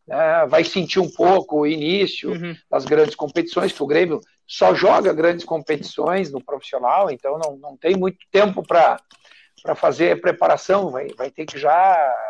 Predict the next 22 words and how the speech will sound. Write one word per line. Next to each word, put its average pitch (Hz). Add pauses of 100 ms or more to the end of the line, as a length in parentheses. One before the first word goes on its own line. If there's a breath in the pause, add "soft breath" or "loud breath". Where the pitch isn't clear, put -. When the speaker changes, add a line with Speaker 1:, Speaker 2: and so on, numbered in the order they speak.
Speaker 1:
vai 127
ter 143
que 156
botar 147
a 147
cara 165
pra 277
bater, 190
ou -
seja, -
vai 120
ter 143
que -
encarar. 202 (320 loud breath)
Mas 165
é 208
um 247
jogador 226
que -
tem 220
muita 226
personalidade, 196